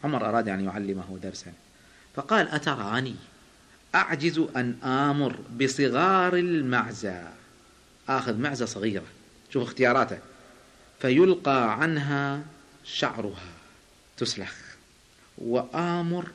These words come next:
بلباب البر"، ما هو قمح وإنما خلاصة القمح، "ثم آمر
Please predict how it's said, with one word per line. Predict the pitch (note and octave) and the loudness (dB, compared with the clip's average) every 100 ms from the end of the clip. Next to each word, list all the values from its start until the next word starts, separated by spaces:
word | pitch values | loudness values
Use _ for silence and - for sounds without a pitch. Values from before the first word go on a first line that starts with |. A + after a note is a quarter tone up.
| - | -14
بلباب | B2 A#2 B2+ A#2+ A2+ C3+ E3 D#3+ C3 | -6 -2 2 2 2 2 2 0 2
البر"، | A#2+ G#2+ G#2 C#3 A#2 - - - - - - - _ - | 2 2 0 -2 -2 -8 -18 -20 -20 -20 -20 -20 _ -6
ما | C#3 | -4
هو | D#3 C3+ - | -4 -6 2
قمح | C#3 C3 - - - - - - | 4 4 0 -8 -16 -20 -16 -2
وإنما | B2+ - D#3 D3 C3+ C3 B2+ B2+ - - - - | -2 0 -2 0 0 0 0 -2 -8 -20 -8 0
خلاصة | C#3+ F3+ F3 E3 | 2 4 2 0
القمح، | A#2+ A2+ A#2 G#2+ - - - - - - - _ B2+ | 0 0 -2 -2 -10 -18 -20 -20 -20 -20 -20 _ -4
"ثم | B2 A#2+ | 0 0
آمر | B2 D#3 E3 D3 B2 A2+ | -2 -2 0 0 -2 -4